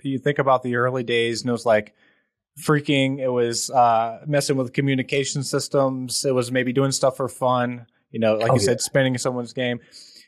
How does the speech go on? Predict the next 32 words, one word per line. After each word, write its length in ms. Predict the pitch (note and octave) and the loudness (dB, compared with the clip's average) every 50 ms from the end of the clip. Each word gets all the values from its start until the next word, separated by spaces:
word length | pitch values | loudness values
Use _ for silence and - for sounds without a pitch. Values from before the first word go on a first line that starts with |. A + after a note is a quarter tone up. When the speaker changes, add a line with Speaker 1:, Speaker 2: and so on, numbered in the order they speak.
| _ - | _ 0
Speaker 1:
And 80 | C3 | 2
then 80 | C#3+ D#3 | 4 4
all 100 | D#3+ D#3+ | 4 2
of 80 | C#3+ | 2
a 40 | C#3+ | -2
sudden, 180 | - - C#3 C3+ | -2 0 0 0
all 80 | C3+ | 0
these 140 | C3 B2 - | -2 -2 -4
private 360 | - - C#3+ E3 G3 E3 C#3+ | -2 0 2 2 2 0 -2
companies, 640 | - C#3 C3 - - B2 B2+ A#2+ A#2 G#2+ - - - - | -2 -2 -4 -2 -2 -2 -2 0 0 0 -2 -4 -4 -2
like, 280 | B2 A#2+ A#2 - _ - | -2 -2 -2 -2 _ 2
all 160 | C3 D3 D3+ | 4 4 4
the 100 | C3+ B2+ | 4 2
digitization 760 | A#2 C3 B2+ A#2+ A#2 - - A2 G2+ A#2 A#2+ A#2 - A#2 A#2+ | 0 0 0 -2 -4 -10 -10 -8 -4 -2 -2 -2 -2 -4 -4
everybody's 260 | A#2 A2 A2+ A2 G#2 | 0 2 0 0 0
aware 300 | A2+ G#2+ G#2+ A2 A2 G#2+ | -2 -2 -2 -2 -2 -2
of, 180 | G2 F#2+ G2 G#2 - | -2 -2 -4 -6 -8
you 60 | A2+ | -6
know, 280 | G2+ G2+ G#2+ G#2+ G#2 _ _ _ - | -6 -6 -6 -8 -10 _ _ _ -6
everybody's 640 | - D3 E3 E3 D#3 D#3+ C#3+ C3 C3+ C3 B2+ A#2 G#2+ | 0 0 2 4 4 4 4 4 2 2 2 0 -4
data, 400 | G#2 A#2 A#2+ B2 A2+ A2+ A2+ A2+ | -4 -4 -2 -2 0 0 0 0
everybody's 400 | A#2+ C#3 C#3+ D3 D3 C#3 C3 A#2+ | -2 -2 -2 0 0 0 0 -2
every 200 | C3 B2+ B2 A#2+ | -4 -4 -4 -4
movement 420 | A#2 B2 C3 C3 B2 B2+ A#2 - - | -2 -2 -4 -2 -2 -4 -4 -4 -4
because 240 | B2 - B2+ G2+ | -6 -6 -4 -4
of 60 | A#2 A#2 | -4 -6
these 180 | A#2 G#2+ - | -6 -8 -6
phones 320 | - A#2 A#2 B2 B2 A#2 - | -4 -2 -2 -2 -2 -4 -6
here 360 | - G#2 G2+ G2+ G2+ G2+ _ _ _ _ _ _ _ - | -4 -4 -2 -2 -4 -6 _ _ _ _ _ _ _ 0
are 120 | - A2+ | 2 2
Speaker 2:
Yeah. 40 | A#2 | 2
Speaker 1:
somewhere. 800 | A#2 - - - C3+ C3 C3 C3 B2+ B2 A#2+ A#2+ A#2 A#2 A2+ | 2 2 2 4 4 4 2 2 2 2 4 2 2 0 -4